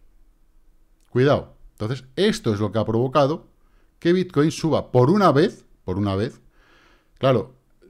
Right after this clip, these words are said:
miles de personas han comprado Bitcoin a la vez y ha producido toda esta subida. Eh, hay veces que leer la red, oye, pues vale para algo.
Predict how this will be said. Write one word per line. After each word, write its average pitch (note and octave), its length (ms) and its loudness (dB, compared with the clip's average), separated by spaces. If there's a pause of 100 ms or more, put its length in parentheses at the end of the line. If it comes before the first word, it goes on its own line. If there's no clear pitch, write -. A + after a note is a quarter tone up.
(160)
miles C3 840 2 (100)
de G2 120 -10
personas C#3+ 680 -4 (380)
han G#2+ 160 -10
comprado A2 460 -8
Bitcoin A2 440 -8
a A2+ 80 -12
la E2 100 -10
vez - 260 -12 (640)
y G#2 100 -6
ha A2 100 -6
producido A2+ 500 -8 (320)
toda F2 160 -6
esta - 160 -18
subida. - 320 -20 (1600)
Eh, G#2 680 -6 (1300)
hay B2 120 0
veces C3 300 -2
que A2 200 -2
leer A2 220 -2
la A#2 180 -2
red, C3+ 260 -4 (640)
oye, G#2+ 200 -4
pues E2+ 160 -12
vale G2+ 200 -4
para D#2 220 -12
algo. E2+ 260 -14